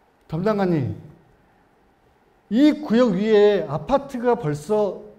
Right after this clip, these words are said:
몇만 채가 있는데 이 밑에 지역은 왜 불가합니까?" "저는 책임 없습니다."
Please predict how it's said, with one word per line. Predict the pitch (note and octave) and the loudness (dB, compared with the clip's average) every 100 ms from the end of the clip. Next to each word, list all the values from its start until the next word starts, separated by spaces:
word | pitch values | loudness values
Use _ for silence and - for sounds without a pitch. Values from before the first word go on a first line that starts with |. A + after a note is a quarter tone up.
| _ _ _ _ _ _ _ _ _ _ _ | _ _ _ _ _ _ _ _ _ _ _
몇만 | F#3 F#3 B3 C4+ | -4 -4 -4 -8
채가 | - A#3 G#3+ | -8 -4 -2
있는데 | D3+ C#3+ C3+ B2+ A#2+ G2 - _ _ _ _ _ _ _ _ _ _ | -2 -2 -4 -4 -4 -8 -14 _ _ _ _ _ _ _ _ _ _
이 | C4+ D4+ | 0 0
밑에 | G#3+ G#3 - D4+ | 0 -4 0 0
지역은 | - B3 A3+ G#3+ C#3+ | 0 -2 0 -2 4
왜 | G#3 | 4
불가합니까?" | E3+ D3 D3+ F#3+ E3+ C#3+ D#3 C3+ G#2 - - _ _ _ _ _ _ _ _ _ _ _ _ _ _ _ _ | 2 -2 -2 0 0 -2 -4 -4 -6 -14 -20 _ _ _ _ _ _ _ _ _ _ _ _ _ _ _ _
"저는 | - G#3+ D4 C#4 | -6 -2 0 -2
책임 | C4 D4 C#4 | -4 -4 -4
없습니다." | D3+ - C4+ G#3 B2+ | -6 -6 -6 -4 -8